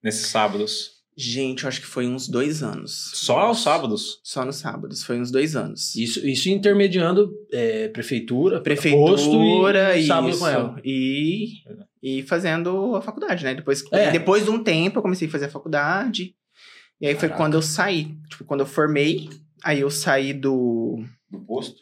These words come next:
Speaker 2: do posto pra tentar uma vaga na, no
Speaker 3: Na
Speaker 2: hospital
Speaker 3: radiologia.
Speaker 2: aqui, né? Tipo, que, que em
Speaker 3: Na tua
Speaker 2: Maracaju
Speaker 3: área,
Speaker 2: era
Speaker 3: vamos
Speaker 2: só,
Speaker 3: colocar
Speaker 2: é,
Speaker 3: assim.
Speaker 2: só o hospital. Na época estavam precisando, tinha uma vaga, só que não deu certo. Né? Por isso que eu falo, acho que não era pra ser.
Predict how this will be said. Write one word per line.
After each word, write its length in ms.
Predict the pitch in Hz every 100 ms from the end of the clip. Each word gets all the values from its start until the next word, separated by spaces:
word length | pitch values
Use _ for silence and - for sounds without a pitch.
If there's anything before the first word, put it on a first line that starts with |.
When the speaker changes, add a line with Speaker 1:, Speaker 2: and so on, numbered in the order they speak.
| _ - -
Speaker 2:
do 140 | 151 151
posto 340 | 147 165 -
pra 120 | -
tentar 280 | 175 196 247
uma 140 | 175 196
vaga 400 | 196 160 175 208
na, 360 | 233 202 185
no 80 | 165
Speaker 3:
Na 60 | 151
Speaker 2:
hospital 400 | 156 - - 175
Speaker 3:
radiologia. 280 | 196 117 151
Speaker 2:
aqui, 0 |
né? 220 | 147 185 -
Tipo, 200 | - 143
que, 220 | 147 147
que 100 | 151
em 60 |
Speaker 3:
Na 0 |
tua 0 |
Speaker 2:
Maracaju 240 | 156 156 165
Speaker 3:
área, 100 | 185
Speaker 2:
era 100 | 196
Speaker 3:
vamos 100 | 214
Speaker 2:
só, 120 | 202
Speaker 3:
colocar 140 | 202 285
Speaker 2:
é, 100 | 185
Speaker 3:
assim. 100 | 170
Speaker 2:
só 120 | 170
o 40 | 190
hospital. 540 | 233 - - 127 - - -
Na 60 | 147
época 140 | 151
estavam 280 | - 135 139
precisando, 580 | 151 151 156 143 175 151
tinha 160 | 135 135
uma 140 | 139
vaga, 540 | 143 127 147 285 269 - _ - -
só 120 | 214
que 80 | 247
não 100 | 262
deu 100 | 330
certo. 420 | - 127 - - _ _ _ _ _ _ _
Né? 180 | 147 151 156 - -
Por 60 |
isso 140 | 156 -
que 60 |
eu 60 | -
falo, 180 | - 127
acho 140 | 131
que 80 | -
não 100 | 151
era 120 | 151
pra 140 | - -
ser. 380 | - - -